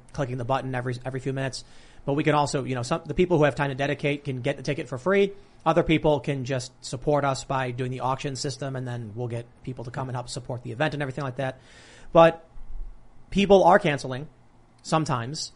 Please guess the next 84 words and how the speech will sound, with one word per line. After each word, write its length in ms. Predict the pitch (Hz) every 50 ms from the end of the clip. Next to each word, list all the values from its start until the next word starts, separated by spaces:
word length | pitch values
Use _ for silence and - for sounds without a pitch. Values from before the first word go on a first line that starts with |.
| - _ _ _ -
And 420 | 147 147 143 139 139 139 131 123 -
I 80 | 143 151
did 160 | 143 180 175
see 80 | - 196
a 40 | 170
super 160 | - 180 -
chat 220 | 143 - 156 143 -
from 100 | 160 143
one 140 | 143 156
person 240 | 151 - 147 131 147
who 20 | 131
said 120 | 151 131
they 40 | 131
needed 220 | 131 135 131 135 123
a 20 |
ticket 220 | - 147 127 139
for 80 | - 143
their 100 | 131 127
girlfriend. 460 | 127 185 202 196 196 185 180 180 175
She 80 | - -
was 100 | 139 123
able 180 | 135 127 123
to 60 | 120 113
get 200 | 117 156 151 151
one, 200 | 143 143 143 139
so 120 | - 139
I'm 80 | 127 120
glad 200 | 127 123 120 127
to 60 | 123
hear 160 | 120 170 170
it. 160 | 165 165 - - - - - - - -
And 140 | 151 156
if 80 | 147 135
you 40 | 139
send 160 | - 165 165
in 80 | 170 -
emails, 360 | 160 151 147 147 147 139 120
we 80 | 135
will 160 | 139 143 151 147
respond. 580 | 139 127 - - 139 131 127 123 123 120 123 123 - - - - -
We, 400 | - 147 165 160 151 147 147 143
um, 420 | - 135 135 127 127 123 123 123 131
we 80 | 156
might 160 | 165 175 180
be 80 | 180 190
able 100 | 175 160
to 120 | - 180
accommodate 460 | 156 - 160 147 143 143 135 143 135 -
some 160 | - 143 135
people 340 | - 143 139 - 147 139 123
who 320 | 131 135 131 127 123 123
got, 340 | 123 127 123 123 123 - -
you 80 | 131
know, 220 | 123 113 110 107 101 - - - -
the 60 | -
short 220 | 123 - 156 147
end 100 | 135 135
of 40 | 131 123
the 40 |
stick 280 | 120 - 151 143 127 -
due 120 | 139 135
to 80 | 127 123
how 120 | 123 135
the 60 | 123 123
system 220 | - - - 139
was 80 | 135 139
operating. 380 | 151 147 - 165 156 156 160
So 120 | 160 - 139
we're 80 | 135 139
gonna 80 | 127
try 100 | - 151 147
and 60 | 139
make 140 | 143 135 -
sure 100 | 147 139
we 80 | 135 127
can 120 | - 127
do 160 | 120 123 120
the, 140 | 117 127 123
to 200 | - - - 143
the 80 | 123 127
best 160 | 131 120 123
of 60 | 131
our 60 | 123
abilities, 460 | 123 123 214 233 226 214 208 185 -